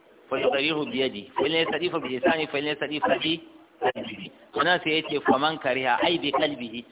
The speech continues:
duk wanda ya ƙi abun a zuciyarsa saboda ba zai iya canjawa da hannunsa ko da harshensa ba, faqad bari'a, ya kubuta. Amma in zai iya canjawa da harshensa, to wajibinsa ne saboda hadisin da kuka karanta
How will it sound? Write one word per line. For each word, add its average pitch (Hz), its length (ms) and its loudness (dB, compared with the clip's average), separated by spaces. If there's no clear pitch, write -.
duk 160 140 0
wanda 185 180 0
ya 147 140 -2
ƙi 180 160 -4
abun 156 300 -2
a 131 100 0
zuciyarsa 151 520 -6
saboda 143 300 0
ba 131 100 0
zai 165 220 -2
iya 160 240 -2
canjawa 156 500 2
da 135 120 -2
hannunsa 151 380 -2
ko 151 120 2
da 143 140 2
harshensa 127 440 0
ba, 123 220 4
faqad 135 300 0
bari'a, 131 280 12
ya 117 120 4
kubuta. 98 340 -10
Amma 156 280 4
in 175 80 0
zai 185 120 4
iya 175 140 2
canjawa 156 380 2
da 143 100 2
harshensa, 165 640 2
to 131 80 2
wajibinsa 135 520 2
ne 127 120 0
saboda 131 260 0
hadisin 127 320 -2
da 117 80 0
kuka 120 140 -4
karanta 107 320 2